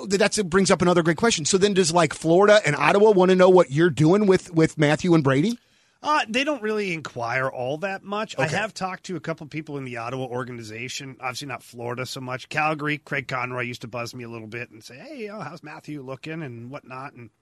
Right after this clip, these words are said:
Speaker 2: but they generally just, "Hey, what, what are they working on?"
Speaker 1: Mm-hmm.
Speaker 2: And I, with these guys, it's, with those two, it's all net front presence. Big man hockey. That's all we do. Work down low, work the front of the net, deflections, little one-timers, in tight,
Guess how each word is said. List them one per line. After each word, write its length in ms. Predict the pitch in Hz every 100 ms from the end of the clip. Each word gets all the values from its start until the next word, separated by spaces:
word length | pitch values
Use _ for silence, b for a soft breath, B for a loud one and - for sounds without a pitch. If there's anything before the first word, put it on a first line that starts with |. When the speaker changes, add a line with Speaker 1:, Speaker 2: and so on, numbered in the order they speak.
| _ _ _ _ _
Speaker 2:
but 160 | 147 147 - 127 _ _ _ 151
they 240 | 185 131 127
generally 520 | 120 165 220 190 165 135
just, 240 | 147 -
"Hey, 140 | 196
what, 200 | 185 196 - _ -
what 140 | 170
are 40 | 170
they 120 | 160
working 520 | 143 127 127 104 78
on?" 200 | - -
Speaker 1:
Mm-hmm. 340 | 127 131 143 220 - _ _ _ _ -
Speaker 2:
And 200 | 117 120
I, 100 | 120 _
with 160 | 131 127
these 180 | 139 151
guys, 300 | 123 117 107
it's, 240 | - - _ _ _ -
with 100 | 123
those 180 | 170 -
two, 80 |
it's 100 | 123
all 160 | 135 123
net 220 | 120 123
front 220 | - 113
presence. 420 | 110 95 - - _ _
Big 160 | 160 143
man 180 | 135 120
hockey. 380 | 95 - 82 _ _ _ _
That's 100 | -
all 100 | 151
we 80 | 139
do. 140 | 107 -
Work 240 | 143 147 -
down 240 | 151 147
low, 160 | 131 131
work 260 | 131 139
the 80 | 123
front 200 | - 139
of 40 |
the 60 | 135
net, 220 | 131 131 -
deflections, 760 | 123 147 131 - 131 131 -
little 180 | 127 127
one-timers, 600 | 131 131 135 127 127 113 -
in 220 | 139 139
tight, 380 | 139 123 127